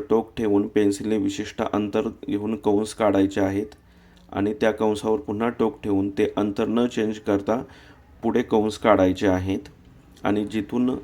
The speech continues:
क्रॉसिंग झालेलं आहे तिथपासून सरळ रेष ओढायची आहे. करेक्ट दुभाजक येतो. नव्वदचा दुभाजक पंचेचाळीस असणार आहे.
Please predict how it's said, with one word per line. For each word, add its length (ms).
क्रॉसिंग 420
झालेलं 320
आहे 180
तिथपासून 720
सरळ 340
रेष 180
ओढायची 460
आहे. 260
करेक्ट 480
दुभाजक 560
येतो. 420
नव्वदचा 500
दुभाजक 440
पंचेचाळीस 560
असणार 360
आहे. 280